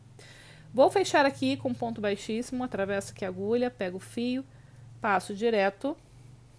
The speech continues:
Venho aqui no primeiro ponto da frente, pego o fio, trago, faço ponto baixíssimo na, na alcinha de trás do ponto.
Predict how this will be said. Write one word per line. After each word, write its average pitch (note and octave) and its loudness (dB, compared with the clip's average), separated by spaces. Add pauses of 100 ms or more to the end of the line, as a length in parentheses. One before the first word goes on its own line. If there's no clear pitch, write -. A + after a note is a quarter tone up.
(1000)
Venho C4 6
aqui D#4 0
no C4+ 2
primeiro C#4 4
ponto C4 2
da A3 4
frente, A3 0 (640)
pego A#3 8
o - -2
fio, B3 -2
trago, A#3+ 4
faço A#3 0
ponto A#3 -6
baixíssimo G#3+ -2
na, G#3 2
na G3+ 2
alcinha G#3+ 0
de A#3+ -6
trás G#3+ 0
do G#3 -4
ponto. G3 -4